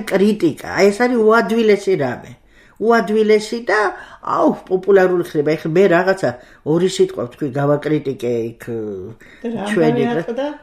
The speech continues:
Speaker 2: მესიჯები,
Speaker 1: ამბავი
Speaker 2: მესიჯზე მოდიოდა
Speaker 1: მესიჯები,
Speaker 2: და
Speaker 1: მაგრამ
Speaker 2: რა?
Speaker 1: ტელეფონთან აღარ მივდივარ უკვე. იმდენი ისეთი ზარები, ზარები, გაუთავებელი ზარები.
Speaker 2: აჰა.
Speaker 1: რატო, კაცო, რატო? ეხლა მე მართლა ძალიან კრიტიკულად ვარ, თქვათ, განწყობილი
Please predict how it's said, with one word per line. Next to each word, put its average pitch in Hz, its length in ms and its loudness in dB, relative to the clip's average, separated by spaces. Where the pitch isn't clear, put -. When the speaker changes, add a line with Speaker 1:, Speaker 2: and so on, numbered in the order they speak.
Speaker 2:
მესიჯები, 233 500 2
Speaker 1:
ამბავი 269 240 0
Speaker 2:
მესიჯზე 226 580 -4
მოდიოდა 196 480 -2
Speaker 1:
მესიჯები, 247 560 2
Speaker 2:
და 254 120 2
Speaker 1:
მაგრამ 196 240 4
Speaker 2:
რა? - 80 -12
Speaker 1:
ტელეფონთან 233 580 2
აღარ 233 240 0
მივდივარ 240 420 0
უკვე. 107 200 -8
იმდენი 156 420 2
ისეთი 151 320 0
ზარები, 175 440 0
ზარები, 254 340 0
გაუთავებელი 196 920 -4
ზარები. 151 440 0
Speaker 2:
აჰა. - 460 -14
Speaker 1:
რატო, 147 360 -2
კაცო, 135 320 -8
რატო? - 360 -10
ეხლა 160 260 -2
მე 156 260 2
მართლა 202 760 2
ძალიან 143 380 -2
კრიტიკულად 160 680 -2
ვარ, 113 140 -2
თქვათ, 117 280 -8
განწყობილი 131 720 -2